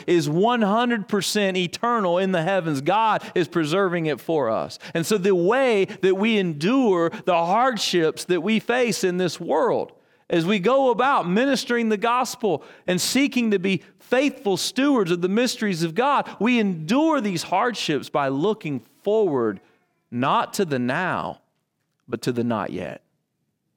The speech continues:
to what God has promised us. What is our life focus?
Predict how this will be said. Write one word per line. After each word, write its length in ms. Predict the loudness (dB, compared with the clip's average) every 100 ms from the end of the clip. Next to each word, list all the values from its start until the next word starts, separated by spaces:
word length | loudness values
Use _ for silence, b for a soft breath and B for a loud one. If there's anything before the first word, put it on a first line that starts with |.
| _ _ _ _ _ _ _ _ _ _ _
to 120 | -8 -2
what 200 | -2 -2
God 300 | -2 0 -2
has 160 | -6
promised 560 | -6 -6 -6 -8 -12 -16
us. 460 | -20 -20 -20 -20 _ _ _ _ _ _ _ _ _ _ _ _ _ _
What 220 | -6 -2
is 120 | 0 0
our 140 | 0
life 280 | 0 0 -2
focus? 680 | -4 -4 -6 -14 -14 -16